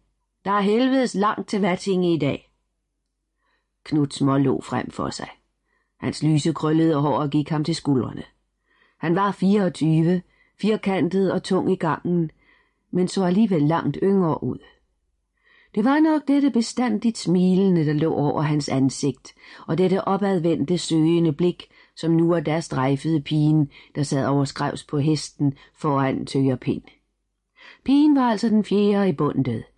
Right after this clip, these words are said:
En tretten års tøs med to lange og tykke gule fletninger, og et ansigt,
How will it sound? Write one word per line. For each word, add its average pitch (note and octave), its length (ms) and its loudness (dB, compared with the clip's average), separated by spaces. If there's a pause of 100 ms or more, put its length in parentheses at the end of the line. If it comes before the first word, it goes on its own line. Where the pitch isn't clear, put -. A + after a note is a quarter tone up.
(300)
En C#3 140 0
tretten F#3+ 400 0
års F#3 240 0
tøs - 460 -2
med C#3 120 0
to - 260 0
lange D3+ 440 0
og D3+ 180 0
tykke D#3 340 -2
gule D#3+ 360 0
fletninger, E3+ 600 0 (440)
og E3 120 -2
et - 100 -4
ansigt, G#3 580 -2